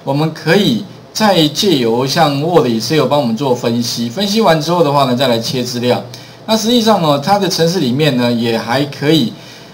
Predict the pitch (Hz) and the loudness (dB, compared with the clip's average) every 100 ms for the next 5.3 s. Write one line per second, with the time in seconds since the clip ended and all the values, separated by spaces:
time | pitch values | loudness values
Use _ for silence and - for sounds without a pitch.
0 | - - 131 117 113 117 180 180 156 - | -20 -4 0 2 0 0 0 0 0 -2
1 | 147 147 147 101 107 117 117 185 220 135 | -2 -2 -4 -4 -2 -4 -2 2 2 4
2 | 143 196 156 156 143 120 107 135 196 175 | 2 2 2 4 2 2 -2 -2 -2 0
3 | 147 113 156 147 123 131 120 104 98 - | 0 0 0 0 0 -2 -2 -6 -8 -18
4 | - - - - 135 165 147 160 151 - | -20 -20 -20 -6 2 2 2 0 -2 -2
5 | 101 98 | -4 -8